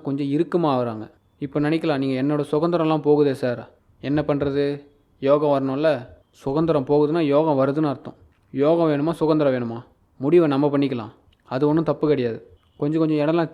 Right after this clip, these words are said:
சேஞ்ச் பண்ணி வச்சுப்போம். அதனால மகர ராசிக்காரங்க சில நேரங்கள்ல டைட்டா இருந்தா நல்லது,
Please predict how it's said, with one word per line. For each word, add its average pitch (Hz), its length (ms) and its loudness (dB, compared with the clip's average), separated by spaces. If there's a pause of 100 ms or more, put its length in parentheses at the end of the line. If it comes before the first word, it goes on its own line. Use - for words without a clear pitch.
சேஞ்ச் 170 220 0
பண்ணி 143 160 0
வச்சுப்போம். 120 360 -10 (340)
அதனால 135 480 -2
மகர 143 240 0
ராசிக்காரங்க 123 560 -4
சில 127 220 -4
நேரங்கள்ல 131 400 -2 (680)
டைட்டா 165 320 2
இருந்தா 143 280 -2
நல்லது, 147 260 2